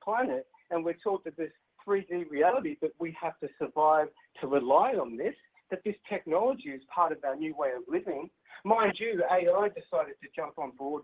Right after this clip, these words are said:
too, and once you, once we turn that on, do you think we can stop that?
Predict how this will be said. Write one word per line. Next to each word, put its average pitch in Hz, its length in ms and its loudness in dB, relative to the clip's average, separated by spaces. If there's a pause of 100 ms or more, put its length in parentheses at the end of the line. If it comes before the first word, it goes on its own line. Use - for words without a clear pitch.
(100)
too, 185 160 -2
and 135 120 -4
once 170 240 -2
you, 151 100 -8 (420)
once 190 280 2
we 156 120 -8 (100)
turn 147 240 -2
that 208 180 4
on, 180 220 -4 (320)
do 190 80 -10
you 180 60 -8
think 185 260 -4
we 170 100 -2
can 156 160 -6 (120)
stop 185 320 0
that? 233 240 6